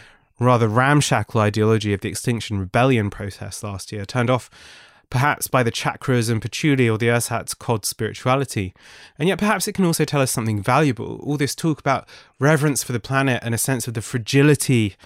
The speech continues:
of the ecological balance, it can tell us that any true way of dealing with climate change will also be a huge culture shock. It'll be a culture shock of the kind many are experiencing now, or only what,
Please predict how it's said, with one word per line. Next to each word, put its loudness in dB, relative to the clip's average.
of -10
the -4
ecological -6
balance, -4
it -18
can -2
tell 0
us -2
that -4
any 4
true 0
way 2
of -6
dealing 2
with -2
climate 0
change -4
will 2
also 2
be 2
a 4
huge -2
culture -4
shock. -10
It'll -6
be 4
a 0
culture -2
shock -2
of -14
the -4
kind 0
many 4
are 4
experiencing 0
now, -8
or -2
only 2
what, -4